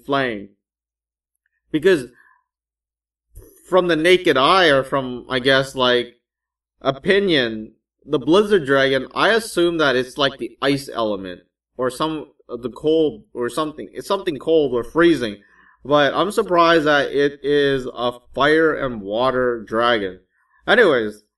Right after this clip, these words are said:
um, the description of this dragon, it says that, "Weirdly enough, the dragon is made of snow and ice. Seems to like hot and wet environments.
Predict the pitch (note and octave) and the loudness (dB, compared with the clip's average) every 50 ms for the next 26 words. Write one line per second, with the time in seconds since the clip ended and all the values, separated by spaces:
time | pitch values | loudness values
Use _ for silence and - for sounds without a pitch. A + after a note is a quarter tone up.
0 | _ _ _ _ _ - - B2 C#3 C#3+ C#3+ C#3+ C#3+ C#3+ C3+ C3 A#2 G#2+ _ _ | _ _ _ _ _ -12 -6 -4 -2 0 0 -2 -2 -4 -8 -12 -14 -18 _ _
1 | _ _ _ _ _ - D#3 D3+ D3+ C#3+ C#3+ - - - G3+ A3+ A3 - - G3 | _ _ _ _ _ 2 2 2 2 -2 -8 -8 -2 0 0 0 2 0 -2 -2
2 | E3+ D#3 C#3+ C3+ C3+ A#2+ A#2+ B2+ C3 C3+ C#3+ C3+ D3 C#3+ D3 - C#2+ C#3 C#3+ C#3+ | 0 0 -2 -2 -6 -4 0 0 2 2 2 0 -2 -4 -4 -4 -4 -4 -4 -4
3 | C#3 - - - D3+ D3+ D3+ D3 C3+ C3 D3 C#3 C3 B2+ G2 A2 C#3 F3 G3 G#3 | -6 -8 0 2 4 4 4 2 0 0 2 2 2 2 0 2 4 6 6 6
4 | G3+ F#3+ G#3 G#3 G3 F3+ D#3+ D#3+ D#3+ D3+ C#3 C#3+ C#3+ B2+ A#2+ C#3 D3+ D#3+ E3 D#3 | 4 4 4 4 4 4 2 0 -2 -2 -2 -4 -4 -2 0 2 2 2 2 0
5 | E3+ E3+ E3 D3+ D3 C#3 B2+ A#2+ B2 B2+ C3+ C#3 D3 D3+ D#3 D3+ C#3 - - - | -2 -4 -2 -2 -4 -4 -4 -4 -2 0 2 2 2 2 0 -2 -4 -6 -6 -4
6 | C3 C#3 C3+ - - - - - C3+ C#3 C#3+ D3 D3+ D3+ D#3 D#3 - - C#3+ C#3 | -2 -2 -2 -4 -10 -14 -16 -10 -4 0 0 2 4 2 2 2 0 -2 -4 -6
7 | C3+ - A#2 C#3+ D3+ C3 G#2+ - - - - _ _ _ _ _ _ _ _ _ | -6 -2 0 2 2 2 0 -4 -12 -20 -20 _ _ _ _ _ _ _ _ _
8 | _ _ _ _ _ _ - - D#3 D#3 D#3 D#3 D#3+ D#3+ D#3 - - - - D#3 | _ _ _ _ _ _ -8 -2 0 0 0 0 -2 -4 -8 -10 -8 -2 0 0
9 | D3 C3+ C3 B2+ C3 C3+ C#3 C3+ C#3 - - - D3+ D3+ F#3 G3+ - G3 D#3 D#3+ | 0 0 -2 0 2 2 2 2 -2 -8 -12 -8 -2 0 0 0 0 0 -2 -2
10 | D3 C3+ A#2+ A2 A#2+ D3+ E3 E3+ E3 D#3+ D3+ C#3 A2+ G#2+ C3 D3+ F3+ D#3 B2+ A2+ | -2 -4 -6 0 2 2 2 2 0 -6 -6 -6 0 2 4 4 6 4 2 0
11 | G#2+ G2 F#2+ F#2+ - - _ | -2 -10 -12 -14 -20 -20 _